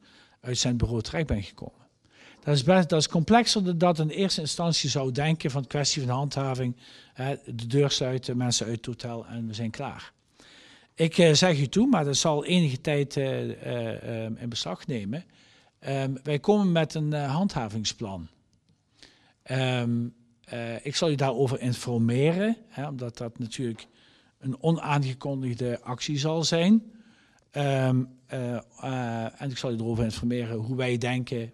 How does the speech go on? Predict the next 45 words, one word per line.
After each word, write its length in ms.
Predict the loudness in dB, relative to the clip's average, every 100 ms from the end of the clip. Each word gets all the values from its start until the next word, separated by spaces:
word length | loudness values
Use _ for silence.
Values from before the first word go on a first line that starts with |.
| -12
om 200 | -8 -6
hier, 340 | -4 -4 -6 -8
eh, 260 | -10 -8
in 100 | -8
te 100 | -10
kunnen 260 | -8 -6 -4
doorpakken. 560 | -4 -2 0 0 -4 -18 _ _ _ -20 _
Maar 180 | -8 -6
dat 140 | -4 -4
is, 280 | 0 0
eh, 120 | 0 -4
dat 140 | -4 -6
moet 180 | -2
wel 180 | -2 0
met 260 | -2 -2 -2
beleid, 500 | -2 -2 -2 -2 -6
omdat 400 | -10 -8 -8 -8
daar 220 | -8 -10 -8
andere 320 | -8 -6 -6
zaken 420 | -6 -8 -10 -12
uit, 340 | -10 -8 -8 -6
eh, 140 | -6
uit 320 | -8 -12 -14
voortkomen 560 | -10 -10 -10 -8 -6 -4
die 180 | -4 -4
we 180 | -6 -10 -18 -20 -20 _ _
ook 200 | 4 6
niet 220 | 6 4
willen. 380 | 2 0 0 -2 -6 _ _ _
En 140 | -2
je 80 | 0
wil 160 | 2 2
ook 140 | 0
niet 160 | -4 -4
dadelijk 360 | -6 -6 -8
dat, 280 | -6 -8 -4
eh, 200 | -4 -2
honderden 380 | 0 0 0 0
mensen 520 | 0 0 0 -2 -6
in 180 | -6 -4
het, 240 | -4 -6
eh, 220 | -6 -6 -8
openbaar 460 | -8 -6 -4 -6
groen, 420 | -2 8 8 8 0 -20 -20 _ _
ehm, 360 | -2 2 4